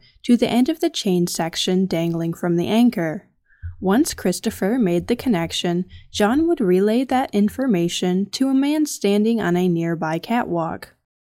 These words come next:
The man would then radio instructions to the winch operator on the rig to begin hoisting the end of the chain out of the water for the repair.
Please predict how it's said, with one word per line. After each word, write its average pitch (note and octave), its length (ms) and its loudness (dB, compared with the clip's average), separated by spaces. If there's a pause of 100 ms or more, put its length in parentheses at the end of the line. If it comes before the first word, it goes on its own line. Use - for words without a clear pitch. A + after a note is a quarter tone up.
(320)
The A3 80 6
man G3 360 4
would C4+ 180 -2
then F3 320 0
radio E3+ 520 0
instructions G3 880 -2
to G3 200 2
the B3+ 160 0
winch E3 440 -2
operator E3+ 760 -2 (320)
on C4+ 220 4
the F#3+ 100 4
rig E3+ 440 -2 (300)
to B3 140 4
begin C#4 380 4
hoisting A3+ 680 0
the B3 140 2
end E3+ 240 0
of G3 120 -2
the B3+ 100 0
chain F3 420 -2
out E3 220 -4
of E3+ 100 -8
the F#3 140 0
water F#3 480 0
for F#3 240 -4
the F3 100 -2
repair. F#3+ 640 -2